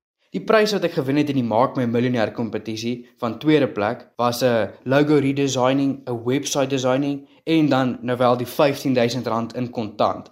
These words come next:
Ek het die vyftien duisend rand kontant, het ek 'n gedeelte van dit gebruik om vir my leer en goed te koop sodat ek meer voorraad het en dan 'n gedeelte van daai geld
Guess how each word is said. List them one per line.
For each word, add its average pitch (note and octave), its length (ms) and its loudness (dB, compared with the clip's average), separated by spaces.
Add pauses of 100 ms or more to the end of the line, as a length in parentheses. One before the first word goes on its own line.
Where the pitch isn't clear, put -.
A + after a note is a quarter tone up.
(140)
Ek C#3 160 -2
het D3+ 180 0
die D3+ 140 -2
vyftien E3+ 320 2
duisend D3 260 0
rand C#3+ 200 -2
kontant, D3 600 -4
het B2+ 100 -4
ek C#3+ 140 0
'n C3 60 -2
gedeelte C#3+ 580 2
van B2+ 140 -6
dit A2 140 -4
gebruik G#2+ 520 -6
om B2+ 100 -6
vir C3 160 -4
my A#2+ 320 2 (200)
leer C3+ 340 2
en C3 120 0
goed C#3 200 -8
te B2 140 -12
koop B2+ 260 -2
sodat B2+ 220 -6
ek A#2 140 -4
meer C3+ 260 2
voorraad C3+ 600 -2
het A#2+ 260 -2 (200)
en B2 140 -4
dan B2 120 0
'n B2+ 40 0
gedeelte C3+ 560 2
van B2+ 160 -4
daai G#2+ 140 0
geld A2+ 340 0